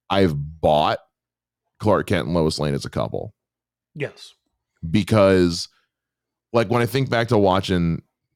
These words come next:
Speaker 1: uh, Dick Donner's Superman, wh-, why does he love Lois so much? She's nothing but nasty to him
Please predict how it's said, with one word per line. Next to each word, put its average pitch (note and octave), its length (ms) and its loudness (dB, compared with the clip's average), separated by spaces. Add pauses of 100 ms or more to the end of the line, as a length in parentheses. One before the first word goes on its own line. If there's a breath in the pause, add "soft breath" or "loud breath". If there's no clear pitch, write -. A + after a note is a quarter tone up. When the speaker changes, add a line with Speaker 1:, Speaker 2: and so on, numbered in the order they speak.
(200)
Speaker 1:
uh, E2+ 320 0 (640)
Dick - 180 -6
Donner's F2+ 360 0
Superman, C#2+ 720 -8 (1300)
wh-, F#2+ 300 0 (420)
why G2 260 2
does C3+ 180 0
he D#3+ 100 2
love B2 300 2
Lois F#2+ 360 2
so D2 220 -2
much? - 460 -12 (500)
She's G2 840 0 (800)
nothing A2+ 760 2
but A#2 240 0
nasty G2+ 580 0
to D#2+ 120 2
him D2 440 -2